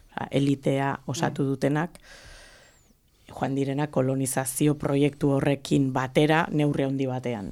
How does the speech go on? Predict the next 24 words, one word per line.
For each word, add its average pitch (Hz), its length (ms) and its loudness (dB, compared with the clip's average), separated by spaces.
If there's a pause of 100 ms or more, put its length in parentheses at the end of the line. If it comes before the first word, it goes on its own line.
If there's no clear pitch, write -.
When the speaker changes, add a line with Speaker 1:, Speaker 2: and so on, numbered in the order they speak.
(120)
Speaker 1:
Eh, 127 340 -4
zaharren, 135 720 -2
eh, 131 140 -4
ba, - 280 -6
aspaldikoenetaik, 135 1040 -2 (500)
eh, 127 880 -2
begirada 135 680 0
jotzen 139 280 -4
badugu, 135 440 0 (240)
hala, 123 260 -4 (140)
hala 127 160 -4
izan 131 200 -4
da. 131 100 -6
Gerora 151 440 4 (720)
gauzak 143 340 2
aldatu 135 380 2
dira, 127 340 -6
ez? 190 160 -8 (580)
Em, 147 1000 2 (240)
ulertzen 170 480 4
dut 226 320 6
dinamikak 165 1000 4
azaltzeko 151 840 2 (160)
beharrezko, 147 1080 2